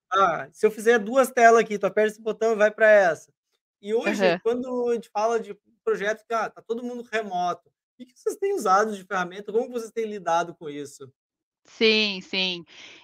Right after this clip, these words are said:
Speaker 2: E, e, esse foi um grande desafio, né, que a gente ficou se questionando: "Como é que vai ser? A gente vai obter os mesmos resultados, né?" E daí a gente: "Bom, vamos fazer uma sessão e vamos ver, né?" Então foi, foi mais ou menos aí que começou.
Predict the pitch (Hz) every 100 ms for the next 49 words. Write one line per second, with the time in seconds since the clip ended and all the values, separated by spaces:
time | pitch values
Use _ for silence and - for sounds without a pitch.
0 | _ 185 185 185 185 185 147 180 - 190
1 | - 226 247 262 302 277 330 392 - 240
2 | 247 214 190 196 208 202 190 - 220 202
3 | 190 190 180 165 - _ _ _ _ -
4 | 196 - 202 208 214 196 220 214 208 -
5 | 208 202 202 196 - 202 214 285 247 240
6 | - - 208 214 190 185 190 190 202 -
7 | 202 220 214 208 214 220 202 202 - 147
8 | 208 214 190 180 185 180 196 _ _ -
9 | _ _ 247 277 330 330 339 403 453 294
10 | 294 254 185 190 202 233 294 294 247 226
11 | 262 330 349 240 202 208 220 349 269 226
12 | 208 175 175 - 185 180 202 - 196 196
13 | 202 190 196 208 196 208 208 226 240 -
14 | 202